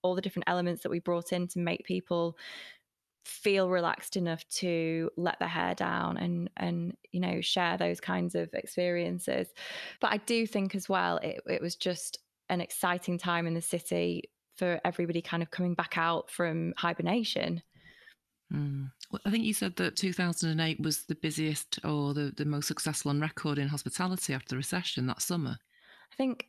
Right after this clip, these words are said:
Speaker 1: I was speaking to some other operators and I don't remember this. I think we opened Southern Eleven in two thousand and nine. They were saying that it was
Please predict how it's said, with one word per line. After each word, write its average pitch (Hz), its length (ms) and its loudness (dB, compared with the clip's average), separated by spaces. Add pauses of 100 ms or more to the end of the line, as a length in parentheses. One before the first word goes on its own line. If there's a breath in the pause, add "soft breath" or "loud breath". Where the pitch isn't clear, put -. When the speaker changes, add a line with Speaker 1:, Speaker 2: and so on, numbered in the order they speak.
Speaker 1:
I 214 80 4
was 214 120 0
speaking 214 480 2
to 185 260 2
some 185 180 0
other 180 180 2
operators 185 920 0
and 175 400 0 (400)
I 202 280 4 (100)
don't 185 200 2
remember 175 380 2
this. 165 300 0
I 180 40 -4
think 185 280 -2
we 190 200 2
opened 175 520 0
Southern 170 260 0
Eleven 170 300 0
in 165 100 0
two 190 140 -4
thousand 170 300 0
and 175 180 2
nine. - 480 0 (480 loud breath)
They 202 200 6
were 202 80 2
saying 190 760 2 (340)
that 180 300 2 (300)
it 196 120 2
was 170 240 0